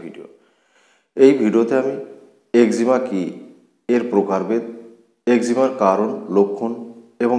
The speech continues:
eczema চিকিৎসায় কয়েকটি কার্যকরী হোমিও ওষুধের উল্লেখ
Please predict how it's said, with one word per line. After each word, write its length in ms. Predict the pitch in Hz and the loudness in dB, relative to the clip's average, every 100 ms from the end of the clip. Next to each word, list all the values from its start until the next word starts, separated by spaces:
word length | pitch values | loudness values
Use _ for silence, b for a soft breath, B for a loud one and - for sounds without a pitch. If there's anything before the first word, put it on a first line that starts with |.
| 107 | 0
eczema 380 | 85 98 98 107 | -4 -6 -8 -8
চিকিৎসায় 600 | - 82 101 - 80 - - _ _ | -10 -8 -8 -8 -12 -12 -20 _ _
কয়েকটি 300 | 98 92 101 - | -2 -2 -4 -6
কার্যকরী 540 | 82 78 85 90 107 - - - _ _ | -4 -4 -8 -8 -10 -12 -18 -20 _ _
হোমিও 320 | 95 90 92 92 | -8 -6 -6 -8
ওষুধের 320 | - 95 117 | -8 -8 -8
উল্লেখ 280 | 95 - | -8 -10